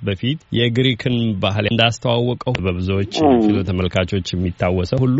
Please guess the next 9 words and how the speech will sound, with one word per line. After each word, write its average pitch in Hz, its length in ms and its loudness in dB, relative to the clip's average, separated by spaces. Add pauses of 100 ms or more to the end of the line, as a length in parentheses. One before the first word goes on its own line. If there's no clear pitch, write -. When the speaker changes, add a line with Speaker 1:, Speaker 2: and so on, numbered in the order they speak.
Speaker 1:
ኢትዮጵያዊውንም 120 680 0
ባህል 107 260 0
ለማስተዋወቅ 101 600 0 (100)
ሌሎች 92 360 0
የተወሰኑ 95 560 0
ፊልሞች 98 420 -2
አይተናል። 101 440 0 (280)
በዚህ 107 400 4
መልኩ 107 260 0